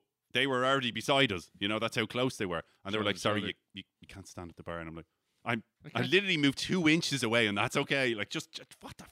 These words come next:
Speaker 1: fuck? But in fairness to them, you know, they have to work there and
Speaker 2: Yeah.
Speaker 1: whatnot, so I get that. But <sighs> I ju-, I just,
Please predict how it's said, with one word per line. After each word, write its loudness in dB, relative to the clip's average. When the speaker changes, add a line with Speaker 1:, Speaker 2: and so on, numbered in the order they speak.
Speaker 1:
fuck? -14
But 4
in 2
fairness 4
to 2
them, 4
you 2
know, 2
they 2
have 0
to 0
work 0
there 0
and -4
Speaker 2:
Yeah. -2
Speaker 1:
whatnot, -4
so -4
I -2
get 0
that. -2
But -2
<sighs> -12
I 2
ju-, -6
I 0
just, -4